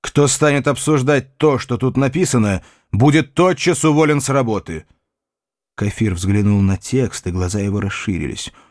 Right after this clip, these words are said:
«Боже мой!» — выдохнул он.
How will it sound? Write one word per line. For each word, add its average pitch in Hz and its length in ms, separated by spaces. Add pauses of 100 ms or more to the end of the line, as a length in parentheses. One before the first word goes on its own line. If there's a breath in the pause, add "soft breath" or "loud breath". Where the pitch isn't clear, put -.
(260 soft breath)
«Боже 101 640
мой!» — 107 480
выдохнул 95 520
он. 82 240